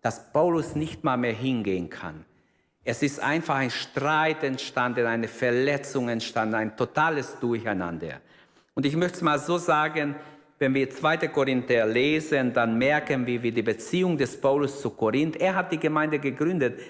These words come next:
er hat sich aufgeopfert für diese Gemeinde, ganz lange war er da und trotzdem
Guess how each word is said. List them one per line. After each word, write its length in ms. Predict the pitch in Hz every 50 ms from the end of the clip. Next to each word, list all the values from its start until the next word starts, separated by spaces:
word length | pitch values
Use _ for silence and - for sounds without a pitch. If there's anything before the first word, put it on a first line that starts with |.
| - - -
er 100 | 143 143
hat 80 | 143
sich 220 | 143 165 151 - -
aufgeopfert 720 | 170 190 202 196 - - 151 147 135 135 - 131 127 120
für 160 | - - 131
diese 240 | 127 127 117 117 120
Gemeinde, 380 | 117 123 127 143 151 143 139 123
ganz 400 | 135 165 190 233 269 277 - -
lange 320 | 208 214 214 190 170 156
war 120 | 156 147 143
er 80 | 143 135
da 320 | 139 147 143 131 107 92 - - - - - - - _ _
und 160 | 143 123 -
trotzdem 720 | - 143 170 180 180 - - - 135 127 131 127 127 127